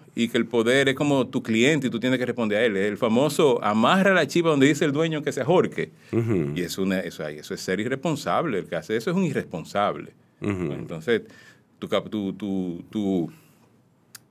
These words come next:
Speaker 1: eh, tu responsabilidad es escuchar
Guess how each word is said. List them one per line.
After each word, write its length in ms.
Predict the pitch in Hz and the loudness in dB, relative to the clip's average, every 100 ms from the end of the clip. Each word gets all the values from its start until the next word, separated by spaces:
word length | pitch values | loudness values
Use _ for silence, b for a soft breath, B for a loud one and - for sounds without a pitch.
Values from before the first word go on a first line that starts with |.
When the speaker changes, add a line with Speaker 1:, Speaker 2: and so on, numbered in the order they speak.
| _ - | _ -8
Speaker 1:
eh, 420 | 107 95 82 78 78 b b - | -4 -4 -6 -10 -14 b b -6
tu 60 | |
responsabilidad 840 | 110 107 110 101 107 107 101 131 160 | 0 2 0 2 2 2 2 4 4
es 280 | 127 156 - | 4 2 -2
escuchar 680 | - - - - 156 123 135 | -8 -8 -8 0 4 4 0